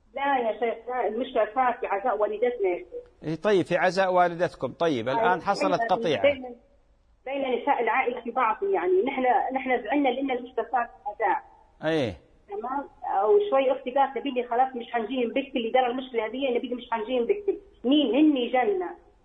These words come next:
Speaker 2: إيه.
Speaker 1: تمام، وهن لغاية تو هن ثلاث سنين ما جناش.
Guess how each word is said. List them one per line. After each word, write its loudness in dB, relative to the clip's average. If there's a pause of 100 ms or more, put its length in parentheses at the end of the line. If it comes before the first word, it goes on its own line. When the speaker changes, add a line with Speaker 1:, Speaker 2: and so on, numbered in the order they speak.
(220)
Speaker 2:
إيه. -2 (920)
Speaker 1:
تمام، -2
وهن 4
لغاية 4
تو 4
هن 0
ثلاث 0
سنين 2
ما -2
جناش. 0